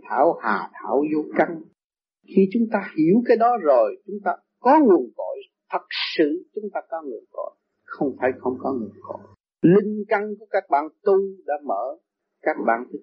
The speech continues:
thức giác sớm trở về nguồn cội đó, để bắt các bạn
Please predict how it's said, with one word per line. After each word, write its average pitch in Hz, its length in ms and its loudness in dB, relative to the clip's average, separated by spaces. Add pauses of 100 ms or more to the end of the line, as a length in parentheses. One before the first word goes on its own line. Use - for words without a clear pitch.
(140)
thức 226 140 2 (100)
giác 196 300 0
sớm - 440 0 (220)
trở 170 80 -2 (180)
về 123 260 2
nguồn 120 160 -4 (100)
cội 98 240 -6
đó, - 160 -14 (460)
để 143 480 4
bắt 165 120 0 (120)
các 165 240 2
bạn 117 220 0